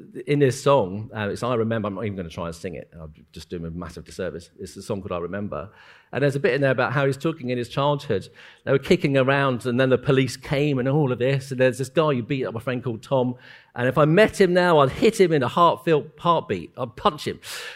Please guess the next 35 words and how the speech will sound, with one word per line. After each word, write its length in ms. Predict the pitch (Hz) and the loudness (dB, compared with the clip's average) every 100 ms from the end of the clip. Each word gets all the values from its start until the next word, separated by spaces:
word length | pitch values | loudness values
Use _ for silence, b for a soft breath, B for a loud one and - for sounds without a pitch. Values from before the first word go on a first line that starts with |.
| B _ 156 98 69 - | B _ -4 -4 -8 -8
That's 160 | 120 131 | -4 -2
in 80 | 135 | -2
the 80 | |
song. 260 | 120 151 107 | -2 -2 -2
Amazing 340 | 104 131 113 | 0 -2 -2
little 120 | 104 - | -6 -6
ballad 280 | 90 85 | -8 -8
song. 240 | 85 85 82 b b b b b | -10 -12 -12 b b b b b
Uh, 240 | - 101 104 | -6 -4 -2
there's 180 | 123 135 | -2 0
another 300 | 143 196 - | 2 4 4
one, 180 | 127 | 4
actually, 220 | 107 - 104 | 2 0 -4
I 20 | |
was 80 | 95 | -4
listening 200 | 82 98 | -8 -6
to, 160 | 110 | -8
terrible 360 | 104 120 131 76 | -4 -2 -2 -4
song, 260 | - 76 | -10 -10
actually, 260 | 90 - 87 | -10 -10 -10
about 280 | 87 95 90 | -6 -8 -6
how 260 | 104 95 | -8 -6
I 200 | 95 101 | -6 -6
wish, 480 | 101 123 117 - - 101 | -4 -4 -6 -14 -20 -8
I 100 | 110 | -6
wished 320 | 120 147 - | -4 -6 -6
you 100 | 131 | -6
hated 340 | 135 123 117 | -6 -8 -8
yourself 360 | 110 107 113 107 | -8 -6 -8 -8
as 100 | 98 | -10
much 220 | 110 - | -10 -10
as 80 | 101 | -10
I 100 | 104 | -8
hate 240 | 98 90 | -8 -12
you. 220 | 80 87 | -12 -14